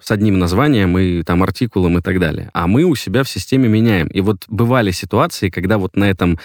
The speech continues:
этапе смены под нашу систему, ну, с ними интеграцию, ну, не получалось. Может быть, что-то изменится, но на тот момент не получалось сделать интеграцию с иностранным поставщиком. И вот на этом этапе там бывали какие-то не очень серьезные, ну как,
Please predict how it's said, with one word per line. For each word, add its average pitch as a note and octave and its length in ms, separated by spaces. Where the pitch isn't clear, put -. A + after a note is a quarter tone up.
этапе G2+ 380
смены G#2 360
под F#2+ 200
нашу G#2+ 260
систему, G3 420
ну, B2 100
с - 100
ними B2+ 180
интеграцию, G#2+ 640
ну, A2+ 240
не G#2 140
получалось. F#2 560
Может F2 180
быть, F2 220
что-то - 300
изменится, G#2 380
но F#2+ 100
на F#2 160
тот E3 160
момент A#2 280
не G2 80
получалось F2 360
сделать D#2 180
интеграцию F#2+ 480
с - 80
иностранным E2+ 500
поставщиком. - 540
И G#2 60
вот A2+ 160
на B2+ 80
этом D3+ 280
этапе D3+ 440
там A#2 220
бывали C3 320
какие-то B2+ 400
не C3+ 100
очень E3+ 300
серьезные, G2 680
ну A#2 80
как, F#2 200